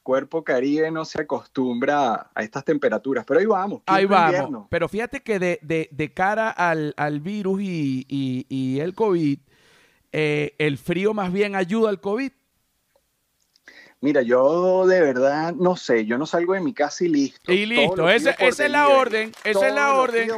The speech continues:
Speaker 1: por delivery.
Speaker 2: Ese, <laughs> Esa es la orden. Justamente, eh, justamente ahí quería llegar. Todo se está pidiendo por delivery.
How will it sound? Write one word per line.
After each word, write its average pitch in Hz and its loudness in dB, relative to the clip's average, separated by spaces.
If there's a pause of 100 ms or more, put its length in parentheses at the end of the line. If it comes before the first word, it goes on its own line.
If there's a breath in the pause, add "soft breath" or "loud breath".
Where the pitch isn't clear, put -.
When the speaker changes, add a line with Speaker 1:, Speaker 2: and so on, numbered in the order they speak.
Speaker 1:
por 156 -2
delivery. 120 -4 (220)
Speaker 2:
Ese, 180 0
<laughs> - -6 (180)
Esa 247 0
es 262 2
la 254 6
orden. 196 2
Justamente, 277 2 (120)
eh, 214 0
justamente 220 -2
ahí 175 -2
quería 202 -4
llegar. 180 0 (480 loud breath)
Todo 214 4
se 196 -4
está 151 -4
pidiendo 180 -4
por 185 -2
delivery. 202 -2